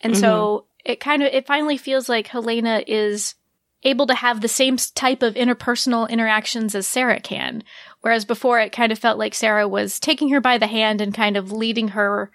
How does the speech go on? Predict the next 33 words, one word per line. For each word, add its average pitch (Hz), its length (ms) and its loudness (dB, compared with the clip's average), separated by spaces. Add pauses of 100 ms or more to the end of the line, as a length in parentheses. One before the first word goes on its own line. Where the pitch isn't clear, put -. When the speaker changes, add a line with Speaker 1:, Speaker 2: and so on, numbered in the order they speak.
(440)
Speaker 1:
along 220 400 2
a 196 60 -8
path 214 480 -2
toward 202 640 -2 (720)
some 233 340 0
end 220 320 2
point. 190 400 -6 (380)
But 226 160 2
here 262 160 4
it 220 100 -2
felt 220 160 0
like 208 140 -4
they 208 100 0
were 202 140 2
on 262 220 0
that 254 140 2
journey 226 340 2
to, 214 280 -2
emotional 285 460 2
journey 240 340 2
together. 196 500 -6 (800)
Speaker 2:
It 285 120 2
was, 269 240 2
it - 120 0
was 208 200 2
very, 190 380 2
very 175 280 0
sweet, - 460 -6
that - 200 -6
scene, 139 460 -4 (500)
talking 175 340 -2
about 156 260 -2
the 151 360 -6